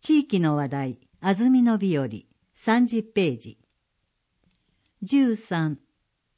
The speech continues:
安曇野きらりびとインタビュー、ボリューム十、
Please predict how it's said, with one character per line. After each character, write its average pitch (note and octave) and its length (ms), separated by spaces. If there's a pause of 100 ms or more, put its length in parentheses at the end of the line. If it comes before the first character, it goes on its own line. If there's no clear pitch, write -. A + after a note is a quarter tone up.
(300)
安 F#3+ 260
曇 C4 320
野 A3+ 340
き A3 140
ら B3+ 160
り B3+ 160
び A3 160
と D#3 240
イ G3+ 160
ン E3+ 100
タ C3 200
ビ A#2+ 220
ュ - 20
ー、 - 40 (680)
ボ G3 180
リ A#3+ 140
ュ A#3+ 80
ー A#3 40
ム G#3+ 200
十、 G#3+ 380